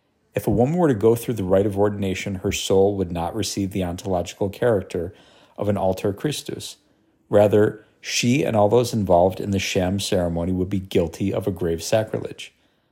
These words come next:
A mass attempted by this woman would be utterly invalid. It would be a heinous blasphemy to participate.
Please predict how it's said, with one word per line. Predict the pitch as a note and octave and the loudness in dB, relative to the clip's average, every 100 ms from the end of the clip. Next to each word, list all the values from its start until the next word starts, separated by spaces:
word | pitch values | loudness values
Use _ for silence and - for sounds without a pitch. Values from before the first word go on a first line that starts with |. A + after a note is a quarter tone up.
| _ _ _ _ _ _ _ | _ _ _ _ _ _ _
A | - | 0
mass | G#2+ A2+ C#3 - | 2 2 2 -2
attempted | A#2+ - B2 A#2 | -4 -2 0 0
by | G#2 F#2 | 2 2
this | F2+ - | 2 -2
woman | F#2+ G2 F#2+ | -2 0 0
would | |
be | E2+ F#2+ - | -2 -4 -2
utterly | A2+ B2 A2 F#2+ F2 | 0 2 2 0 -2
invalid. | F#2+ F#2+ G2 G#2 D#2+ - _ _ _ _ _ - | -4 0 0 0 -4 -8 _ _ _ _ _ -4
It | |
would | A2 G#2+ | 0 2
be | A2 | 4
a | G2 F2+ | 4 2
heinous | - B2+ C#3 A#2 - | 0 -2 0 0 -2
blasphemy | - F#2+ G2 - - F2 | 0 2 2 0 -6 -6
to | E2 G2 | -4 -4
participate. | F#2 F2+ F#2 - - F2 - | -4 -4 -4 -6 -8 -8 -10